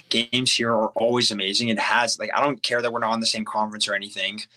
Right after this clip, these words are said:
This has turned into low-key one of the best rivalries in the league. I cannot wait for Pierre-Luc Dubois to just mix it up with the Leafs tonight 'cause he, you can just count on him for doing that. Uh,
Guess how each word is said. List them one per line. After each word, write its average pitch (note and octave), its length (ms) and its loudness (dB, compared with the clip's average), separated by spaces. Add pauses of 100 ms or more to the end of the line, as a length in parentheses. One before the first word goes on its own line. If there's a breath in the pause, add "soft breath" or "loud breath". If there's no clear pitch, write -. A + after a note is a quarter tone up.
(480 soft breath)
This A2+ 180 0
has C3 120 2
turned C3 280 2
into A#2 340 0
low-key A2+ 420 0
one A2 160 2
of A2+ 40 0
the A2 80 0
best G#2 220 2
rivalries G#2+ 580 0
in A2 60 -2
the G#2 60 0
league. G#2 280 0 (260 loud breath)
I A2 100 2
cannot B2+ 340 2
wait A2+ 240 0
for A#2+ 120 0
Pierre-Luc A2 420 0
Dubois G2+ 340 0
to G#2 80 -2
just - 180 -4
mix G3+ 260 -2
it G2 60 -6
up G#2 220 0 (220)
with G#2+ 160 -4
the G#2 380 0
Leafs G#2 240 -2
tonight A#2+ 220 0
'cause A2 140 -2
he, A2+ 240 -2
you A#2+ 140 -4
can A#2 80 0
just A#2 180 -2
count B2+ 440 0
on F#2+ 140 -2
him - 220 -14 (140)
for A2 120 -4
doing F#2+ 240 -6
that. F2 340 0 (460 loud breath)
Uh, F#2+ 280 2